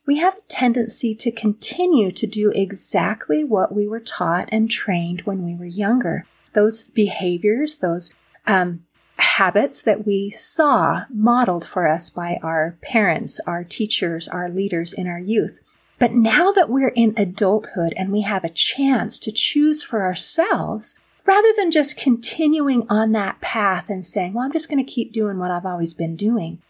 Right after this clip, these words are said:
this is a great time for some self-reflection and to be able to say, "Let's see,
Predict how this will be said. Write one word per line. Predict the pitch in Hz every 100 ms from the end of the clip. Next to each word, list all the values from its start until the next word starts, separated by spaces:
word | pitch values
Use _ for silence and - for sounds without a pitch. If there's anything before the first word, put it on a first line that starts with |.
| _ -
this | 339 349
is | 262
a | 175
great | 185 196 196 202 214 240 247
time | - - 208 190 165 156
for | -
some | 175 - 165
self-reflection | - - - 170 196 - 285 302 - 170 - - 196 277 _ _ _ _ 269
and | 285
to | 320
be | 302 285
able | 277 269
to | - 247
say, | - 254 240 240 233
"Let's | 277 339 339
see, | - - 151 151